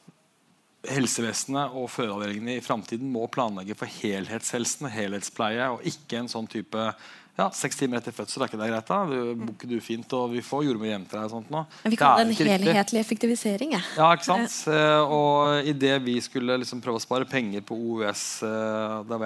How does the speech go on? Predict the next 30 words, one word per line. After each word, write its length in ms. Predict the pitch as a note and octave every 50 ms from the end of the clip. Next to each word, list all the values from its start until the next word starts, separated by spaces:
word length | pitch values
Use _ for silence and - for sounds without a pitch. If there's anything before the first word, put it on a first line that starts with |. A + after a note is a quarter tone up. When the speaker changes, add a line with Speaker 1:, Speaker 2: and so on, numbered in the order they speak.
| G#2+
Speaker 1:
jeg 60 | A2 A2 G#2+
jobber 120 | G2 G2 A#2+
da, 300 | C#3+ D#3 D#3+ C#3 A#2 A2+ G#2+
for, 240 | - - A#2 A2+ A2 A2 A2 G#2+
i 120 | G2+ A2+
november, 480 | A2+ A#2+ A2 G#2+ F#2+ F#2 F#2+ A#2+ C#3 C#3 C#3 - - - - - - _ _ -
eh, 120 | B2+ A#2+
fordi 300 | A#2 - - B2 A#2 G#2+
det 100 | G#2+ A2+
var 120 | G#2+ G#2+
litt 320 | G#2 G#2+ G#2+ G2+ - _ -
færre 300 | - - A#2+ G#2+ G#2 A2
fødende, 360 | - - B2 A2 G2 F2+ F#2+ A#2 -
så 100 | - A#2+
la 200 | A#2 A2 F#2+ E2+
vi 120 | F2+ F2+
ned 80 | F#2+ G#2
en 80 | G#2
barselavdeling, 540 | G2 E2+ - - - A2 G#2+ G#2+ A2 A#2+ C3
liksom. 260 | C3+ C#3+ D#3 F3 D#3+ - _ _ _ _ _ _ - - - - - - - _ _ -
Eh, 500 | C3+ C3+ C3+ C3+ C3 C3 C3 C3 B2+ C3
og 140 | A2 B2+ B2+
så, 200 | A#2+ D#3 D3 C3 - - - - - - - -
<laughs> 400 | - - - - - - - _
ja, 120 | - - D#2 - - - -
ris 300 | C3 C3 B2 B2 A#2 -
til 140 | - D#3+
egen 240 | D3+ B2+ A2+ C3 C#3
bak 260 | B2+ A#2+ C3 C3+ -
da. 140 | - E3+ C#3